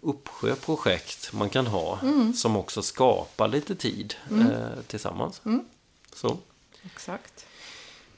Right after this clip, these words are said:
Speaker 1: Sen tror jag att många fastnar i det här att det måste vara så mycket tid.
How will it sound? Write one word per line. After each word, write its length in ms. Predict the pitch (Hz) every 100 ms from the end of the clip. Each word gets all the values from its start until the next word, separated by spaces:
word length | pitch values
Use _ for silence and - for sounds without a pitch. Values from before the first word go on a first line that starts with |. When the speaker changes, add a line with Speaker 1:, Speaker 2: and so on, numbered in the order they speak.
| - - -
Speaker 1:
Sen 200 | 135 -
tror 180 | 165 107
jag 40 |
att 60 | 110
många 840 | 104 120 131 92 87 104 151 135 - -
fastnar 440 | - 123 - 92 98
i 80 | 98
det 60 |
här 140 | 101 92
att 120 | 90
det 80 | 101
måste 280 | 95 - 104
vara 220 | 98 98
så 400 | - 98 92 - _ _ _ _ - _ -
mycket 840 | 117 113 139 - - _ - 151
tid. 380 | - 82 113